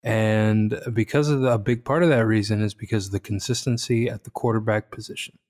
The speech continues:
So no, I do not think we should stick with Mariota. However, I have no decision in that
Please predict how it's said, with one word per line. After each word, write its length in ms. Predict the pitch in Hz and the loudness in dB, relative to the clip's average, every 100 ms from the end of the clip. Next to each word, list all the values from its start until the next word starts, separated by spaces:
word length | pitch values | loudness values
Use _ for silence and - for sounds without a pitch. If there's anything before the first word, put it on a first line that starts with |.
| _ _ _ _ _ | _ _ _ _ _
So 200 | - 98 | -10 -6
no, 640 | 95 98 117 143 160 180 175 _ _ _ | -4 0 2 4 4 2 0 _ _ _
I 120 | 113 113 | -4 0
do 140 | 107 | 2
not 280 | 113 123 120 | 2 0 0
think 200 | 123 120 | -2 0
we 100 | 117 | -2
should 180 | - - | -2 -10
stick 300 | - 117 - | -2 -2 -2
with 100 | 104 | 0
Mariota. 680 | 107 101 104 131 156 156 156 _ _ _ _ | 0 2 2 4 4 2 -2 _ _ _ _
However, 540 | 107 104 98 104 110 - | -2 0 0 0 -2 -2
I 100 | 104 | -2
have 180 | 101 101 | -2 -2
no 200 | 101 98 | -2 -4
decision 600 | - - - 123 147 147 | -8 -6 -2 0 0 2
in 100 | 147 | 2
that 220 | 143 | 0